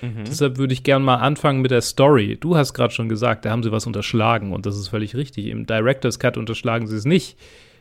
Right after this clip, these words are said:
Speaker 2: Nämlich ganz schön viel Dialog.
Speaker 1: Ja, <laughs> genau. Das ist das, was sie rausgeschnitten haben. Ich weiß halt nur, dass, äh, es gibt eine Szene im Director's Cut, wo sie da, äh, zurückgekehrt ist, ähm,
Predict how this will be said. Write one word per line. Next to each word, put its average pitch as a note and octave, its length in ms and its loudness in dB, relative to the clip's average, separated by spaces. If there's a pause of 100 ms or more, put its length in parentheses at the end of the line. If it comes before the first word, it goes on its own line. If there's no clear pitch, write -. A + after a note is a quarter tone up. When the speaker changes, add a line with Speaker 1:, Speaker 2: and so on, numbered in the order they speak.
Speaker 2:
Nämlich A#2 220 -6
ganz B2 160 0
schön A#2 160 0
viel A2+ 180 0
Dialog. A2 540 0 (100)
Speaker 1:
Ja, A#2+ 180 -4 (460)
<laughs> - 360 2 (100)
genau. D3+ 260 -2 (340)
Das C#3+ 80 -10
ist - 140 -10
das, D3 220 -6
was D3 180 -6
sie C#3+ 60 -8
rausgeschnitten C3 500 -6
haben. A2+ 100 -8 (340)
Ich A2 120 -6
weiß C#3+ 220 2
halt C3+ 140 0
nur, C3 120 0
dass, A#2+ 240 -4
äh, A2 200 -6
es A2+ 200 -6
gibt C#3+ 160 -10
eine B2+ 220 -4
Szene B2 240 -8
im A#2 80 -8
Director's A2+ 460 -4
Cut, A2+ 280 -6
wo A#2 140 -6
sie A2 260 -8 (380)
da, G#2 260 0
äh, G#2 240 -6
zurückgekehrt A#2 720 -6
ist, A2+ 460 -10
ähm, G#2 460 -8